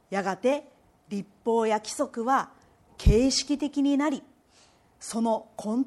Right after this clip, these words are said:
底にある神様の御心が忘れられ、ただただ律法や規則を厳格に細かく徹底的に守ることこそ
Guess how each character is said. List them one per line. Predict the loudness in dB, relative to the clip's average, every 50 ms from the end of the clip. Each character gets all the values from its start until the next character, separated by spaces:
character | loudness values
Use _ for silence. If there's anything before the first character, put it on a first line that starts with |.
| -2
底 | -2 -2 0 0 -2 -4
に | -4 -2
あ | -2 -2
る | -2 -2 -4 -6 -10 -18 _ _ _ _ _ _ -6
神 | -2 2 4 4 4
様 | 2 0 -2 0 0 -2
の | -2 -4 -6 -8
御 | -8 -2
心 | 0 0 0 2 0 0 0 0 0 2
が | 2 2 2 0 -2 -8 -12
忘 | -10 -10 -10 -8 -6 -4 -2
れ | 0 0 0
ら | 0 0 0
れ、 | -2 -4 -6 -12 _ _ _ _ _ _ _ _ _ _ _ _ _ _ _ _
た | -6 -4 -2 0
だ | 0 -2 0
た | 2 2 4
だ | 4 2 0 -2 -8 -18 _ _ _ _ _ _ _ _ -8
律 | -6 -6 -6 -6 -10 -10 -6
法 | -4 -2 -2 -2
や | -2 -4
規 | -6 -8 -10
則 | -10 -10 -10 -10 -8 -4 -2 0 0
を | -2 -2 -8 -20 _ _ -16 -10
厳 | -8 -6 -4 -2 -4 -4
格 | -4 -6 -6 -6 -4 -2 -2
に | -2 -2 -4 -8 -16 -20 _ _ _ _
細 | -10 -6 -4 -2 -2 -2
か | -2 -4 -4
く | -4 -6 -8 -8 -12 -20 _ _ _ _ _ _ _
徹 | 6 6 6 6 4 -4 -4 -2
底 | 0 0 2
的 | 0 0 -2 -4 -4 -4
に | 0 0
守 | 2 2 2 0 0 0 -2 -2
る |
こ | -4 -4 -4
と | -4 -4 -4
こ | -4 -4 -8 -6
そ | -4 -2 -2 -2 -4 -6